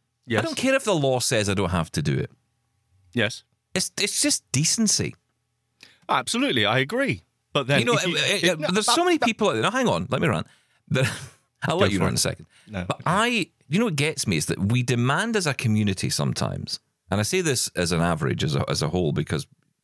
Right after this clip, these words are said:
Speaker 2: individuals are different, but as a community, there's a sense on social media especially that we should all be treated with the absolute utmost respect, or we'll throw our, all our toys onto the floor, right? But we will give you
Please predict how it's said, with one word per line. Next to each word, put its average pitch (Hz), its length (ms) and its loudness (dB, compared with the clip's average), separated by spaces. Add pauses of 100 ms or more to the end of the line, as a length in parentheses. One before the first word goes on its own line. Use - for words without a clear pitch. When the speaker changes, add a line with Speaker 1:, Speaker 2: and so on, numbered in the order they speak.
(120)
Speaker 2:
individuals 80 520 0
are 64 60 0
different, - 400 -6
but - 180 0 (1040)
as 196 160 -2
a 175 60 -8
community, 117 640 0 (460)
there's 87 140 -2
a 98 60 -6
sense 151 400 0
on 120 120 2
social 92 320 0
media 80 300 2
especially - 580 -2 (420)
that 131 100 0
we 117 60 2
should 135 200 -2
all 226 120 2
be 254 120 -2
treated 165 320 0
with 139 100 -2
the - 140 -4
absolute 233 520 0
utmost 208 360 -2
respect, 196 580 -2 (180)
or 127 120 2
we'll 123 200 0 (360)
throw 190 180 2
our, 139 120 0 (160)
all 233 240 2
our 214 100 0
toys 170 360 2
onto 143 200 0
the 123 100 -2
floor, 107 320 0 (680)
right? 147 260 0 (380)
But 156 200 0
we 175 500 2
will 127 120 2
give 127 200 0
you 123 460 4